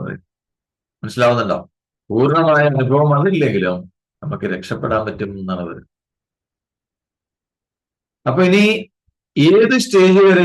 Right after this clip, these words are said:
എത്തിയാലാണ് ഈ മനുഷ്യ ലോകത്തിലേക്ക് തിരിച്ചു വരാതിരിക്കാൻ പറ്റുക? അതുപോലെ എവിടെ എത്തി നിൽക്കുമ്പോഴാണ് വീണ്ടും ഇവിടേക്ക് തിരിച്ചു വരേണ്ടി വരിക?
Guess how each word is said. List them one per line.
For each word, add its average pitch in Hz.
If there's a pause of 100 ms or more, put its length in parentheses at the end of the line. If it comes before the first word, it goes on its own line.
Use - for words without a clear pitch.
എത്തിയാലാണ് 151 (600)
ഈ 131 (160)
മനുഷ്യ 135 (140)
ലോകത്തിലേക്ക് 135
തിരിച്ചു 123
വരാതിരിക്കാൻ 113
പറ്റുക? 101 (1900)
അതുപോലെ 147 (100)
എവിടെ 180 (100)
എത്തി 196
നിൽക്കുമ്പോഴാണ് 160 (140)
വീണ്ടും 156 (100)
ഇവിടേക്ക് 143 (100)
തിരിച്ചു 123
വരേണ്ടി 113
വരിക? 104